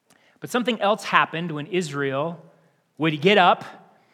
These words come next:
and rather than collecting in faith, they would collect in fear. When rather than taking the amount God instructed them, they would take more. So there's this interesting detail in Exodus sixteen. Uh,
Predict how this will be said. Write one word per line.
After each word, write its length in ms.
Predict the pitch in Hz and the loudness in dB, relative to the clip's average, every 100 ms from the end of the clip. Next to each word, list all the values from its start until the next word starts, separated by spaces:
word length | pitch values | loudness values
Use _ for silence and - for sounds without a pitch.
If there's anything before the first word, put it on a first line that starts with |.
| _ - | _ -10
and 160 | 151 147 | -8 4
rather 340 | 185 247 240 | 6 6 6
than 180 | 202 202 | 2 0
collecting 540 | - 185 196 190 185 | -4 -2 -2 -2 -4
in 120 | 165 143 | -4 -6
faith, 480 | - 208 185 165 165 | -10 -4 -2 -2 -4
they 80 | |
would 140 | 147 147 | -8 -6
collect 280 | 156 139 131 | -8 -8 -10
in 100 | 120 | -14
fear. 520 | - 156 120 - - _ _ _ _ _ _ _ _ _ _ _ _ _ | -10 -8 -8 -10 -18 _ _ _ _ _ _ _ _ _ _ _ _ _
When 140 | 143 156 | -6 6
rather 300 | 208 247 214 | 6 6 2
than 180 | 196 156 - - _ | 0 -2 -10 -20 _
taking 460 | - - 254 233 220 | -4 0 2 2 0
the 100 | 196 | 2
amount 340 | 190 202 190 | 4 4 2
God 280 | 160 190 202 | 2 6 6
instructed 460 | 180 - 220 - 180 | 4 -2 0 0 0
them, 140 | 185 | -4
they 100 | 175 | -2
would 120 | 175 | -2
take 240 | 170 185 165 | -2 -4 -2
more. 500 | 160 185 143 - - - _ _ _ _ _ _ _ _ _ | -2 -2 -2 -6 -12 -20 _ _ _ _ _ _ _ _ _
So 100 | 165 | -6
there's 80 | 170 | -4
this 140 | 165 | -4
interesting 460 | 254 254 247 - 208 | 0 0 0 -2 0
detail 480 | 180 226 - 185 175 | 2 0 2 2 2
in 160 | 170 | 0
Exodus 340 | 185 196 202 175 | -2 -2 -6 -10
sixteen. 960 | - 214 - - 202 196 180 185 190 - - - | -8 -10 -10 -6 -2 0 0 -2 -4 -12 -20 -10
Uh, 40 | 170 | -4